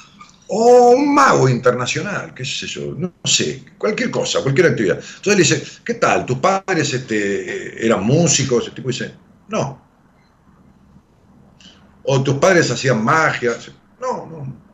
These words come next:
No, la verdad que no". Este,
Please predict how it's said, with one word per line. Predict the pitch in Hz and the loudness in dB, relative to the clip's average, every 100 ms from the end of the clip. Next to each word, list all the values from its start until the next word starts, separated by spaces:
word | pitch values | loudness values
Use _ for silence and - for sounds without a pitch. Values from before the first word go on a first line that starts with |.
| _ _ _ _ _ _ _ _ - | _ _ _ _ _ _ _ _ -12
No, | |
la | 147 | -6
verdad | 139 139 | -4 -4
que | |
no". | 107 - _ _ _ _ _ _ _ _ _ - | -6 -10 _ _ _ _ _ _ _ _ _ -8
Este, | 120 - 123 113 - | -8 -4 0 0 -2